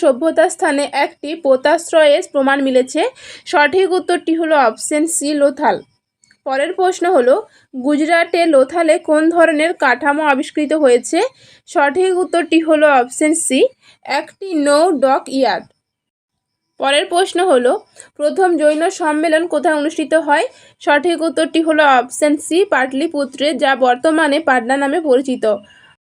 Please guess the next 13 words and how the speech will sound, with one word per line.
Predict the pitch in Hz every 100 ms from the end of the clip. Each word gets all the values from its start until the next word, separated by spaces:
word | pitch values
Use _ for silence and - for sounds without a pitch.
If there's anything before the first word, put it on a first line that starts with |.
| _ _ _ -
পরের | 269 277 330
প্রশ্ন | 320 359 349 359
হলো, | 277 240 403 - _ _ -
প্রথম | 285 285 349 277
জৈন | 285 294 330 359
সম্মেলনে | 294 277 311 311 311
নেতৃত্ব | 285 269 320 330 302 302
কে | 294 269
দেন? | 262 415 - _ _
সঠিক | - 285 302 339
উত্তরটি | 320 302 320 330
হলো | 330 311 302 247
অপশন | 240 -